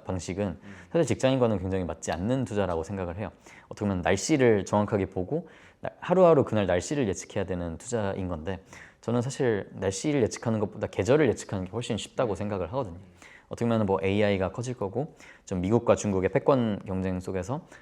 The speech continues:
Speaker 1: 어떤 분야가 가장 미국과 중국이 좀 세게 부딪힐 곳이냐라고 하면은 뭐 에이아이나 뭐 그런 돈이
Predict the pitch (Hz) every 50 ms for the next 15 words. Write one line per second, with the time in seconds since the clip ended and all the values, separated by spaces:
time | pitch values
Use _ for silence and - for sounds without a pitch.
0 | _ - - - - 160 165 147 139 131 131 117 104 104 101 98 92 92 92 -
1 | 101 - 101 95 87 85 82 - - - _ _ - 98 101 101 98 - 104 95
2 | 92 90 - - 107 101 98 92 95 92 90 - - - _ _ - - - -
3 | 76 - - - 120 127 123 107 - 107 107 101 - - 107 95 - 98 - -
4 | 101 90 87 82 98 98 - - - 104 110 113 131 143 143 123 139 180 185 -
5 | 113 95 - 98 101 104 110 107 101 92 87 82 80 80 - - - - - _
6 | _ - 95 87 - 98 98 95 92 92 90 87 90 - _ _ _ _ _ -
7 | - 113 113 117 123 117 110